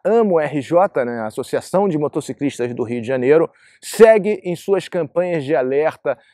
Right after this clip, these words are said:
para a pilotagem com segurança, para o convívio harmônico entre automobilistas, motociclistas, motoristas de coletivos e tudo mais,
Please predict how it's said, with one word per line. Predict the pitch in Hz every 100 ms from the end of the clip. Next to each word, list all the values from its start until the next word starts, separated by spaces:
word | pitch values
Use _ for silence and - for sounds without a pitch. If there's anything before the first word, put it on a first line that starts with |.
| _
para | 147 160 147
a |
pilotagem | 151 147 - 143 139
com | 131 131
segurança, | 139 120 120 147 -
para | 135 147
o | 165
convívio | - 208 143 147 220 185 190
harmônico | 143 135 151 175 156 - 139
entre | 143 156 -
automobilistas, | 135 139 139 131 120 147 143 127 113
motociclistas, | 120 143 - - 151 135 110
motoristas | 127 127 117 117 139 - 117
de | 113
coletivos | - 135 101 - 139 117 110
e | 92
tudo | 117
mais, | 120 160